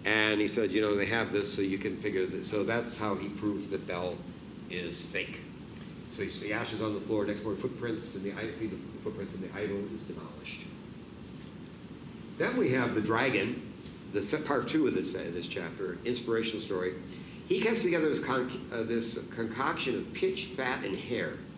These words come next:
Well, that would get anyone to gag. To kill a dragon worshipped as a god. So king forced to put Daniel in the lion's den. Habakkuk is actually brought from Judea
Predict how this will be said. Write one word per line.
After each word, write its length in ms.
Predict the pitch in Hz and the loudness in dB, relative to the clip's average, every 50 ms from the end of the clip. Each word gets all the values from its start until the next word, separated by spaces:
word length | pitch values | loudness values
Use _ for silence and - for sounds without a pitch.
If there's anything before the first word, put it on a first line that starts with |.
| - | -4
Well, 100 | 98 98 | -2 0
that 160 | 104 120 123 | 2 2 2
would 140 | 101 90 78 | 2 0 0
get 160 | - 90 80 | 0 2 2
anyone 240 | 92 98 98 85 80 | 2 2 2 2 0
to 80 | 76 73 | 0 -2
gag. 320 | 80 73 - - - - - - - - - - - - - - | -2 -4 -4 -4 -6 -8 -8 -10 -10 -12 -12 -12 -12 -10 -4 -2
To 80 | 127 | 0
kill 340 | 120 - - 160 170 147 139 | 0 2 4 4 6 6 6
a 60 | 113 | 4
dragon 500 | - 104 110 110 117 113 107 98 90 90 | 4 4 4 6 6 6 6 4 4 4
worshipped 300 | 95 98 - - - 87 | 2 2 2 0 -2 -2
as 100 | 87 82 | -2 -2
a 40 | 85 | -2
god. 320 | 80 80 78 76 76 - - - - - - - - - - - - - - | -2 -2 -2 -2 -4 -6 -8 -10 -12 -12 -12 -12 -12 -12 -12 -12 -12 -10 -8
So 300 | - - 139 143 135 123 | -2 0 4 4 4 4
king 320 | 127 - 175 196 190 185 | 4 6 6 6 6 4
forced 440 | - - - 170 180 185 180 - - | 4 2 2 4 4 4 4 2 0
to 60 | - | 0
put 200 | - 127 135 127 | 2 2 2 4
Daniel 320 | 123 123 127 131 131 123 110 | 4 4 4 4 4 4 4
in 60 | 104 | 4
the 60 | 98 | 2
lion's 420 | 95 98 98 98 90 87 85 82 80 | 2 2 2 2 0 0 -2 -2 -4
den. 360 | 80 73 73 - - - - - - - - - - - - - - - - - | -4 -4 -2 -4 -4 -6 -6 -8 -10 -10 -12 -12 -12 -12 -12 -14 -12 -12 -6 -2
Habakkuk 560 | - 117 113 135 135 185 202 - 165 127 - | 0 2 4 6 6 6 6 4 4 4 4
is 140 | 107 107 123 | 4 4 4
actually 320 | 135 143 - - 120 104 | 4 2 2 0 -2 0
brought 440 | 110 107 95 101 110 143 170 - - | 0 2 2 4 4 4 2 0 -2
from 240 | - 127 117 110 - | -2 -2 0 0 -2
Judea 540 | 98 95 87 82 107 127 135 120 - - | -2 -4 -2 -2 0 2 2 2 2 0